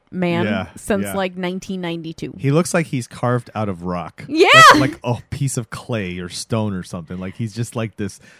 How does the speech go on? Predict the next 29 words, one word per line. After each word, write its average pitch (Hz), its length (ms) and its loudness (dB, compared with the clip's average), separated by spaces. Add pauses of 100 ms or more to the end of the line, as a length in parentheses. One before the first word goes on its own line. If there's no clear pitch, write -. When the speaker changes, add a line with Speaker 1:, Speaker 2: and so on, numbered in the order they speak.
(160)
Speaker 2:
Um, 143 500 2
yeah, 185 220 4
dude, 135 240 4
Jerry 190 280 0
S-, 247 180 -8 (280)
so 131 340 0
Jerry 147 460 -2
Stiller, 101 680 -2 (180)
I 139 160 2
love 113 380 0
this 90 200 -10
guy. 80 240 -10
Speaker 1:
He's 285 260 -4
so 202 300 -4
fucking 190 380 -6
funny. 151 320 -6
Speaker 2:
And 156 100 -2
especially 143 520 0
as 139 120 0
the 135 60 -6
show 135 340 2
goes 117 300 0
on 120 260 -2
and 107 80 -8
people 117 320 -4
realize 110 460 -2
the 107 80 -12
chemistry 113 720 -6
of 101 380 -8